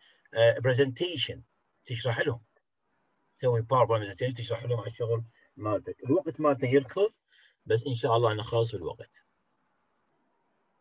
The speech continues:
آه، هذا النوع من السي في هو اللي أنا أحبه أكثر. هذا السي في أنا، هذا السي في الأول، هذه،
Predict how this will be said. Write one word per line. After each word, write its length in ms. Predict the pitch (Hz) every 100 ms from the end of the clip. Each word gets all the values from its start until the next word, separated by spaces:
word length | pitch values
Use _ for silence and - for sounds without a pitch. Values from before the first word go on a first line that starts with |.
| _ _ _ _ _ _ _ -
آه، 640 | 123 117 117 110 107 101 - _ _ _ _ _ _ _ _ _ _ _ _ _ _ _ -
هذا 220 | 180 208
النوع 160 | 196
من 60 | 175
السي 320 | 175 - 202
في 200 | 156 139
هو 260 | 151 135 127
اللي 260 | 147 131 127
أنا 400 | 143 135 120 120
أحبه 420 | 120 143 117 117
أكثر. 380 | - - 104 117 - _ _ _ _ _ _ _
هذا 120 | 143 135
السي 240 | 117 139
في 100 | 139
أنا، 200 | 120 117 - _
هذا 200 | - 160
السي 260 | 160 - 185
في 60 | 156
الأول، 500 | 160 156 117 107 107
هذه، 440 | 143 147 160 165